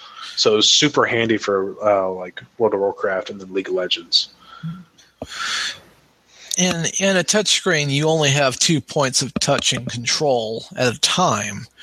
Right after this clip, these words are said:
Speaker 2: So if you try to do three things at once, it's not gonna happen. <laughs> It won't
Speaker 1: The,
Speaker 2: recognize.
Speaker 1: the only time you would ever have that extra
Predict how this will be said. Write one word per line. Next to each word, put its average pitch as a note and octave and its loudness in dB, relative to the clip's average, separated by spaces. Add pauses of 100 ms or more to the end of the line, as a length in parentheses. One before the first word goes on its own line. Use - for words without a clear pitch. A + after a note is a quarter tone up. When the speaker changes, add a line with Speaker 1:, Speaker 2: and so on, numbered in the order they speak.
(400)
Speaker 2:
So - -2
if E3+ -2
you E3+ 0
try G#3+ 0
to E3+ 0
do D#3+ 0
three D3+ 0
things C#3 0
at C#3 -6
once, C3+ 0 (420)
it's D3 -2
not B2+ -2
gonna A#2 -4
happen. A#2 -2
<laughs> - -16 (1040)
It D#3 2
won't C#3+ -8
Speaker 1:
The, C3 -16
Speaker 2:
recognize. C#3 -2
Speaker 1:
the D#3+ 0
only B3 2
time C3 0
you A#2 0
would A2+ 2
ever A#2 2
have G#2+ 2
that G#2 0
extra A#2 0